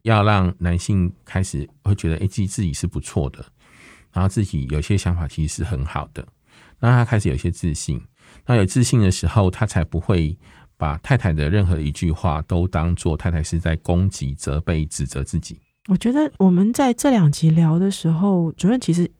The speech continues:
Speaker 2: 常常一直提到一个事情，就是男性的自信。男性他的自信的建立，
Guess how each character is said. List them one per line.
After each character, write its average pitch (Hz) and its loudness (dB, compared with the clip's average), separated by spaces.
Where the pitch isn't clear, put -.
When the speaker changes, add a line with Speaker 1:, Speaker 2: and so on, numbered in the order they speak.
Speaker 2:
常 165 4
常 190 4
一 247 2
直 190 -2
提 - -2
到 175 2
一 - 2
个 151 0
事 160 -4
情， 143 -4
就 160 0
是 156 0
男 131 2
性 147 0
的 131 -2
自 131 -2
信。 - -6
男 175 6
性 214 2
他 190 2
的 156 2
自 202 0
信 180 0
的 147 2
建 160 2
立， 151 0